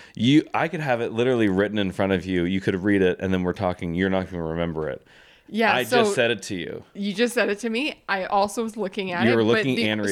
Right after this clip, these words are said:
Speaker 1: reading
Speaker 2: the
Speaker 1: at it.
Speaker 2: only one I know for sure is Mercury. So don't count that one. That one's first.
Speaker 1: I'll
Speaker 2: Because
Speaker 1: count
Speaker 2: that's
Speaker 1: that
Speaker 2: the
Speaker 1: one.
Speaker 2: only, that's the only one in my brain right
Speaker 1: I,
Speaker 2: now.
Speaker 1: I'm, allo-, I'm, you're allowed to cheat off the first one.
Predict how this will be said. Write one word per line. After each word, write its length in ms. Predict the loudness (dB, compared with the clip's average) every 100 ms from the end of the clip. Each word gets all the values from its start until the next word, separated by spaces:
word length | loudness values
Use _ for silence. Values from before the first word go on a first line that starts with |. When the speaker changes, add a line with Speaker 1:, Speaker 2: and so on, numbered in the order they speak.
| 0
Speaker 1:
reading 40 | -2
Speaker 2:
the 60 |
Speaker 1:
at 60 | -4
it. 60 | -2
Speaker 2:
only 320 | 0 0 -2
one 240 | -2 -2
I 140 | -2 -4
know 300 | -4 -6 -8
for 240 | -8 -8
sure 260 | -6 -6 -6
is 140 | -8
Mercury. 480 | -8 -8 -8 -12 -10
So 160 | -10
don't 400 | -10 -6 -6 -6
count 300 | -10 -10 -8
that 180 | -10 -12
one. 180 | -12 -10
That 180 | -6 -4
one's 200 | -6 -8
first. 480 | -12 -14 -16 -20 -20 _ -4
Speaker 1:
I'll 80 | 0
Speaker 2:
Because 160 | 2 2
Speaker 1:
count 40 |
Speaker 2:
that's 100 | 2
Speaker 1:
that 40 | 4
Speaker 2:
the 40 | 4
Speaker 1:
one. 40 | 2
Speaker 2:
only, 80 | -2 -2
that's 160 | -4
the 120 | -2 -2
only 200 | 0 -2
one 120 | -4
in 80 | -4
my 140 | -6
brain 300 | -4 -6 -6
right 120 | -4
Speaker 1:
I, 80 | -2
Speaker 2:
now. 120 | 0
Speaker 1:
I'm, 200 | 0 0 0
allo-, 160 | 0 0
I'm, 200 | -4 -4 -8
you're 180 | 0 2
allowed 240 | 2 0
to 160 | -2 -4 -8 _ _ -20 _
cheat 220 | -4 -2
off 140 | -2
the 60 | -6
first 300 | -4 -4 -4
one. 240 | -6 -6